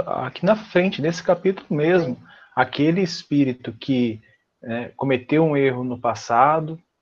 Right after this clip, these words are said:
Speaker 1: estava junto aos mentores, né, passou por aquele processo no, nos vales de sofrimento, de dor, mas se melhorou, começou a estudar, começou a, a, a,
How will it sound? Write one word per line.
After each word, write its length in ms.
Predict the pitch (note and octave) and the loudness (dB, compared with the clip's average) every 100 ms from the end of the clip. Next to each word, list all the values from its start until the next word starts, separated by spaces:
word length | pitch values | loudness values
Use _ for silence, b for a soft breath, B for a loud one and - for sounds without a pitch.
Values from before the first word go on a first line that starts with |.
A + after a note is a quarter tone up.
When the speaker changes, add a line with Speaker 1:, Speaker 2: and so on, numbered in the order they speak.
| _ - | _ -18
Speaker 1:
estava 400 | - D3 D3 C#3+ | 2 4 6 4
junto 300 | D#3 F#3+ F#3 | 2 2 2
aos 100 | D#3 | 2
mentores, 680 | D3 C3 C3 C#3+ D3 B2+ A2+ | -2 -4 0 2 4 2 -2
né, 100 | B2 | -2
passou 400 | C3+ - D#3+ E3 | -2 -2 0 2
por 140 | E3 | 2
aquele 540 | D3 - C#3+ C#3+ C3 B2 - | 0 0 0 2 0 -2 -4
processo 1040 | C3 B2 - C3 D3+ D#3+ D3+ - B2+ B2 - _ - | -4 -2 2 4 4 2 -2 -6 -6 -8 -12 _ -16
no, 320 | B2 C3 B2+ | -8 -4 -4
nos 220 | C3 B2 | -4 0
vales 500 | C3+ C3+ C3+ A#2+ - _ _ _ - | 4 4 2 -8 -16 _ _ _ -14
de 280 | A#2 B2 - | -10 -10 -10
sofrimento, 1040 | - C3+ - B2 A#2 C#3 D#3+ D3+ C3+ - | -10 -8 -4 -2 0 0 0 -2 -6 -10
de 140 | A2+ A2+ | -12 -8
dor, 500 | A2+ B2+ E3 F3 E3+ b b b | -2 2 4 4 2 b b b
mas 220 | C#3+ D3 | 2 4
se 120 | - | 2
melhorou, 560 | D#3+ D#3 D3+ D#3 E3 F3+ | 0 2 4 6 8 6
começou 420 | E3+ C#3+ C#3+ - | 4 -6 -4 -2
a 20 | |
estudar, 760 | D#3 - D#3+ C#3+ D#3+ E3+ E3 D#3 | -4 -4 -4 4 6 8 6 2
começou 460 | D3+ C#3+ - D#3 | -6 -6 -2 -2
a, 120 | D3+ C#3+ | 2 2
a, 440 | C#3 C3+ C3 C#3 | 4 2 2 0
a, 520 | - - C3+ C3 - | -2 -6 -4 -4 -6